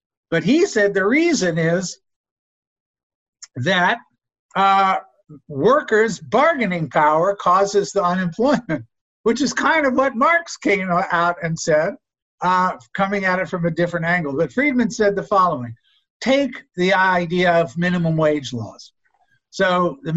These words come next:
minimum, let's say we set the minimum wage at fifteen dollars an hour. Businesses say, "These workers aren't worth fifteen dollars an hour. Maybe they're worth ten, but the law says I have to pay them fifteen.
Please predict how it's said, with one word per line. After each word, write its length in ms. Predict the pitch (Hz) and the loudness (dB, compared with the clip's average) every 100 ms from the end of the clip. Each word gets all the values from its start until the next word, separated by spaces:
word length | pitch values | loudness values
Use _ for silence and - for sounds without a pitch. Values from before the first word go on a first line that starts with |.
| 208 | 2
minimum, 300 | 247 220 185 | 2 0 2
let's 260 | 214 240 | 0 0
say 160 | 226 214 | 0 0
we 160 | 196 185 | 0 -2
set 300 | 208 196 - | 0 0 0
the 100 | 165 | -4
minimum 400 | 180 175 165 160 | -2 0 0 0
wage 400 | 156 156 143 147 | 2 0 -2 -4
at 160 | 123 | -4
fifteen 460 | 170 156 - 151 147 | -4 -4 -4 -4 0
dollars 480 | 139 143 139 131 131 | 0 0 0 -2 -4
an 120 | 123 | -4
hour. 420 | 131 123 120 120 _ _ _ _ _ _ _ | -4 -6 -8 -12 _ _ _ _ _ _ _
Businesses 760 | 208 269 269 247 233 220 202 | 2 4 4 2 2 0 0
say, 160 | - 202 190 139 - _ _ _ _ | 2 2 0 -8 -20 _ _ _ _
"These 240 | 339 415 285 | 2 2 4
workers 420 | 247 202 220 185 | 2 2 0 2
aren't 260 | 190 170 156 | 0 0 0
worth 260 | 165 156 | -2 -2
fifteen 420 | 180 160 - 156 | -4 -4 -4 -2
dollars 420 | 143 143 143 131 131 | 0 0 0 -2 -4
an 100 | 127 | -2
hour. 280 | 127 160 285 _ _ _ _ _ | -2 -4 -6 _ _ _ _ _
Maybe 360 | 156 170 254 311 | -2 0 2 2
they're 200 | 247 196 | 2 2
worth 280 | 175 160 - | 0 -2 -2
ten, 520 | 202 277 196 226 247 _ _ - | 0 0 -2 -4 -10 _ _ -2
but 140 | 202 | 0
the 100 | 208 202 | 2 4
law 200 | 311 349 | 4 2
says 400 | - 214 214 208 | 2 2 2 0
I 120 | 226 277 | 0 0
have 100 | 262 | -2
to 60 | 208 247 | -4 0
pay 120 | 240 | 2
them 160 | 254 240 | 2 0
fifteen. 680 | 262 254 - 339 392 196 | 0 -2 -2 -4 -2 -6